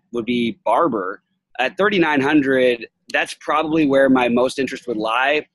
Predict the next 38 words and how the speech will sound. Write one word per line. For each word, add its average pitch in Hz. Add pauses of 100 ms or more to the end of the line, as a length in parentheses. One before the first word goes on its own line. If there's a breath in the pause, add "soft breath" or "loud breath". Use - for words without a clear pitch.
(200)
hoping 135
he 135
gets 131
a 127
lot 127
of -
targets 127
out 123
of 117
the 107
backfield, 123
which 117
we've 120
seen 147
at 120 (160)
times 156
him 135
get 127
a, 151 (400 loud breath)
a, 120 (140)
a -
small 196
number. 208
He's 165
getting 127
two 165
to 151
four, 151
not, 165
nothing 180
exciting, 151 (480 loud breath)
but 143 (140)
that's 175
probably 180
the 147
most 135
side 151
of, 151